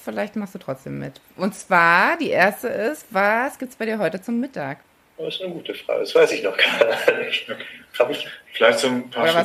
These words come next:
Speaker 3: frittierte
Speaker 1: gab's
Speaker 3: Chicken.
Speaker 1: gestern?
Speaker 2: Oder so, so Hähnchenteile
Speaker 3: Ja,
Speaker 2: noch.
Speaker 3: vielleicht, vielleicht
Speaker 2: Ach,
Speaker 3: gehen wir
Speaker 2: hab
Speaker 3: nach
Speaker 2: ich
Speaker 3: vorne zum Drunken Dragon, äh, und essen ein paar Hähnchenteile.
Speaker 2: Stimmt, die haben jetzt auch mittags.
Speaker 3: Mhm.
Speaker 2: Ja, so Fr-,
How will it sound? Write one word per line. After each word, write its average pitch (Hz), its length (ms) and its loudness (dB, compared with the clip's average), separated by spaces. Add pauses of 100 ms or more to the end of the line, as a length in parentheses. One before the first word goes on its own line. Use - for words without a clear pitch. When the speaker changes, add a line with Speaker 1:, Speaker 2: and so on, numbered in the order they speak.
Speaker 3:
frittierte 131 240 2
Speaker 1:
gab's 175 80 4
Speaker 3:
Chicken. - 460 0
Speaker 1:
gestern? - 500 -6
Speaker 2:
Oder 123 280 6
so, 117 200 4
so 113 120 0
Hähnchenteile 110 540 2
Speaker 3:
Ja, 110 80 6
Speaker 2:
noch. 120 60 2
Speaker 3:
vielleicht, - 320 2
vielleicht - 180 4
Speaker 2:
Ach, - 60 4
Speaker 3:
gehen - 120 4
wir 160 80 4
Speaker 2:
hab 151 80 6
Speaker 3:
nach 151 40 4
Speaker 2:
ich - 60 0
Speaker 3:
vorne 165 260 4
zum 135 200 -2
Drunken 139 400 2
Dragon, 139 500 2
äh, 117 280 -4
und 120 140 -12
essen 117 240 -12
ein - 80 -20
paar 113 120 -8
Hähnchenteile. 110 560 -4 (180)
Speaker 2:
Stimmt, - 260 -8
die 110 60 -2
haben 110 80 -6
jetzt - 160 -14
auch - 80 -14
mittags. - 320 -18
Speaker 3:
Mhm. 120 100 -2
Speaker 2:
Ja, 139 100 0
so 127 300 -6
Fr-, - 140 2